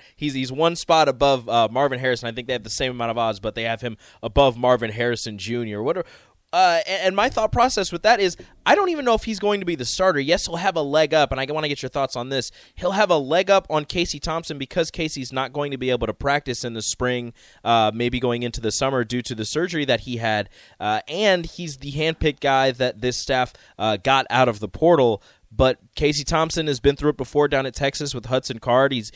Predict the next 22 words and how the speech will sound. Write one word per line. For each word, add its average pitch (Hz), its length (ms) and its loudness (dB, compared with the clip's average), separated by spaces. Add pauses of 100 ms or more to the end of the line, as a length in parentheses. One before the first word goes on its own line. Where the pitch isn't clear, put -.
(120)
he's 127 260 -2
n-, 123 320 -8
not 139 300 2
new 151 320 2
to 143 200 -2
a 127 60 2
quarterback 135 560 2
battle. 127 420 2 (160)
So - 140 -6
I 139 80 2
just 151 140 -6
wanna 160 140 -2
get 151 180 -4
your 143 80 0
thoughts 139 340 -4
on, 127 140 -4
on, 107 260 -6
on 104 280 -4
the 101 120 -4
quarterback 143 560 2
battle 123 300 0
and 107 100 -6